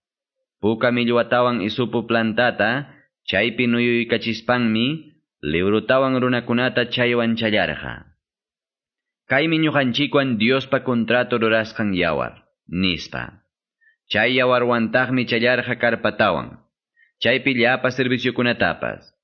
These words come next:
Leyman hinaqa, yaqa llapallanmanmi yawarwan chuyanchasqa karqa. Yawar mana challasqa kaptinqa, huchaqa manam pampachasqachu kanman.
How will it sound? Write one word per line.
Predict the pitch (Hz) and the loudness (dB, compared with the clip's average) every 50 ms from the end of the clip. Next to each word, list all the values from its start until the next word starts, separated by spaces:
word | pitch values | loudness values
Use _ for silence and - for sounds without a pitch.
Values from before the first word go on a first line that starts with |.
| _ _ _ _ _ _ _ _ _ _ | _ _ _ _ _ _ _ _ _ _
Leyman | - 92 104 127 156 160 165 156 151 | -2 0 2 2 2 2 2 2 2
hinaqa, | 143 147 143 135 120 101 - 95 107 120 135 156 156 - - _ _ _ _ _ - | 2 2 2 2 2 2 0 0 0 0 -2 -4 -8 -14 -20 _ _ _ _ _ -6
yaqa | 73 85 101 120 139 139 143 151 | -2 0 2 2 2 2 0 2
llapallanmanmi | 147 147 135 - 135 135 135 131 127 123 123 135 143 143 139 139 135 131 127 | 2 2 2 2 0 0 0 0 0 2 2 2 2 0 0 0 2 2 2
yawarwan | 120 117 120 127 135 135 135 135 131 131 127 | 2 4 4 2 2 2 2 0 0 0 -2
chuyanchasqa | 123 131 127 123 117 113 117 131 131 127 - - 131 123 | 0 0 0 0 0 0 0 0 0 -2 -2 -6 -6 -2
karqa. | - 123 104 90 80 73 - 64 - - - _ _ _ _ _ _ _ _ _ _ _ | 0 0 0 0 -2 -4 -8 -12 -14 -16 -20 _ _ _ _ _ _ _ _ _ _ _
Yawar | - 85 95 107 117 123 123 117 117 | -4 0 2 2 4 4 2 2 2
mana | 117 127 131 135 131 | 2 2 2 0 0
challasqa | 117 127 127 120 127 131 127 - - 131 120 | 0 -2 0 2 2 2 0 -2 -6 -4 -2
kaptinqa, | - 123 113 - - 135 131 127 120 117 107 113 123 139 160 170 170 - _ _ _ _ _ - | -2 -2 -2 -2 -2 0 0 0 0 0 0 0 0 0 -2 -6 -10 -16 _ _ _ _ _ -6
huchaqa | 82 85 - 117 120 123 120 127 120 | -6 -2 0 0 0 2 0 -2 0
manam | 113 107 113 120 123 127 127 123 113 | 0 0 2 2 2 0 0 -2 0
pampachasqachu | 117 120 117 113 110 113 110 110 110 107 - - 113 113 113 117 104 | 0 0 0 0 -2 -2 -2 -2 -4 -4 -2 -2 -2 -2 -2 -4 -2
kanman. | - 104 95 85 76 69 64 60 60 64 - | -2 -2 0 0 -2 -4 -6 -6 -10 -12 -16